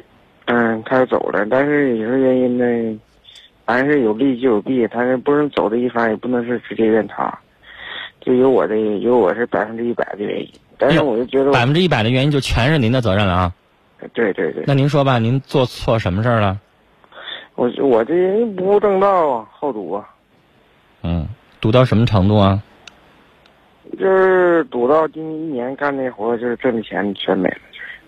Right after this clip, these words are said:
Speaker 2: 你一年挣多少钱啊？
Speaker 1: 一年，一年就是普通，我是一农民。
Speaker 2: 嗯。
Speaker 1: 就是普通是吧？就瓦工来说，就一年挣四五万块钱。
Speaker 2: 先生，说句实话，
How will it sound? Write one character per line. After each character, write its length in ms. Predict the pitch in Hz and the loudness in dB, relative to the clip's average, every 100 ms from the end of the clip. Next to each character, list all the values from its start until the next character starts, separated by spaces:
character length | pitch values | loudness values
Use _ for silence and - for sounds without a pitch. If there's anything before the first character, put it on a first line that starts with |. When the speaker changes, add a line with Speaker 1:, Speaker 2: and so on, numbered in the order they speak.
| _ _ _ _ - _ _ - | _ _ _ _ -20 _ _ -8
Speaker 2:
你 240 | - 127 131 | 2 4 6
一 40 | |
年 180 | 110 113 | 4 4
挣 160 | 113 101 | 2 2
多 100 | 104 | 2
少 80 | |
钱 220 | 98 92 82 | 0 0 -2
啊？ 140 | 82 - _ _ _ _ _ - | -4 -8 _ _ _ _ _ -6
Speaker 1:
一 140 | 160 | 0
年， 320 | 170 170 170 | 4 4 4
一 20 | |
年 220 | 160 151 151 | 2 0 2
就 120 | 160 | 2
是 80 | 147 | 2
普 160 | - | -2
通， 200 | 131 143 | -4 0
我 120 | 131 110 | 0 0
是 120 | 135 | -2
一 80 | 135 | 0
农 200 | 113 117 | 0 0
民。 200 | 107 85 - - | 0 -2 -8 -4
Speaker 2:
嗯。 320 | 110 95 95 - | 0 0 -2 -2
Speaker 1:
就 80 | 151 | 0
是 60 | 147 | 0
普 180 | 123 | 2
通 220 | 120 139 143 | 2 2 4
是 100 | 143 | 4
吧？ 360 | 139 131 123 | 2 2 0
就 120 | 120 135 | -4 -2
瓦 180 | 151 | 0
工 180 | 131 117 | 0 -6
来 100 | 120 | -8
说， 200 | 113 113 | -10 -10
就 100 | 110 | -12
一 100 | 120 | -12
年 360 | 117 101 101 110 | -12 -10 -10 -8
挣 180 | 120 110 | -8 -8
四 160 | - 113 | -8 0
五 40 | |
万 160 | 104 104 | 0 2
块 100 | 95 | -2
钱。 100 | - - - - _ - - - _ _ _ _ _ | -4 -16 -18 -20 _ -20 -20 -20 _ _ _ _ _
Speaker 2:
先 240 | - 185 | 4 6
生， 180 | 175 113 _ _ _ _ _ _ _ _ | 6 4 _ _ _ _ _ _ _ _
说 200 | - 214 | 0 2
句 120 | 180 | 2
实 300 | 131 - 117 | 0 0 0
话， 300 | 117 143 - | 2 0 0